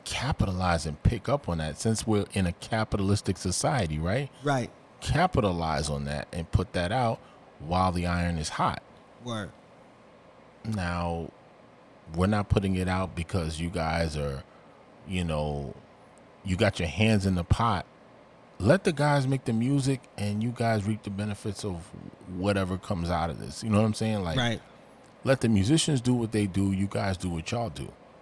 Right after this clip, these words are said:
Speaker 1: And I really like to hear the other side of it. You know what I'm saying?
Speaker 2: Yeah.
Speaker 1: 'Cause, I mean, he's, he's only alluding to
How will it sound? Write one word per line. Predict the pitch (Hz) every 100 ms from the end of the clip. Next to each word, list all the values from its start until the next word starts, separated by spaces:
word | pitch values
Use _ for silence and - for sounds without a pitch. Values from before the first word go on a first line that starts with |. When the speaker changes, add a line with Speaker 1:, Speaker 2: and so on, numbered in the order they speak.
| - - - - - -
Speaker 1:
And | 98 85 82 73 73 78 - - - - - - - - - -
I | 127
really | 175 156
like | 123 -
to | 80
hear | 92
the | 73
other | 82 76
side | - 73 67
of | 53
it. | - - -
You | 78
know |
what | 78
I'm | 80 80
saying? | 78 78 139
Speaker 2:
Yeah. | 147 123 107 - - -
Speaker 1:
'Cause, | 80 73
I | 82
mean, | 85 85 82
he's, | 58 98 117 131 -
he's | 131 127
only | 123 120 113 104 95 90 - -
alluding | 87 87 104 95 85 80
to | - 78